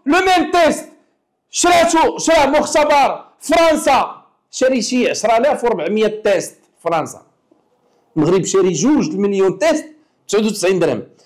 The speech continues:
مختبر فرنسا سميتو Alliance انابيو بيطو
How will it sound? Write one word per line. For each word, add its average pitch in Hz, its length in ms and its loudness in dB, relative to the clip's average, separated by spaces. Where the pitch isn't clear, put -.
مختبر 208 440 0
فرنسا 214 460 -2
سميتو 190 600 0
Alliance 202 380 0
انابيو 190 360 0
بيطو 180 480 -2